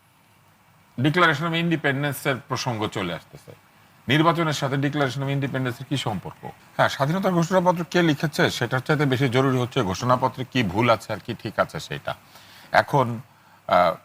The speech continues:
এবং এই স্বাধীনতার ঘোষণাপত্রের সাথে বাংলাদেশের নির্বাচনের কি সম্পর্ক? কোনো সম্পর্ক নাই। বাংলাদেশ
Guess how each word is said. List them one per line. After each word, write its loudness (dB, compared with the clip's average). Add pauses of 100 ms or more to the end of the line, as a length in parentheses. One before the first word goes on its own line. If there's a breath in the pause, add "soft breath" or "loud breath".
এবং 2
এই 2
স্বাধীনতার 2
ঘোষণাপত্রের 0
সাথে -2
বাংলাদেশের 2
নির্বাচনের -4
কি -8
সম্পর্ক? -6
কোনো -4
সম্পর্ক -6
নাই। -8 (880 loud breath)
বাংলাদেশ 4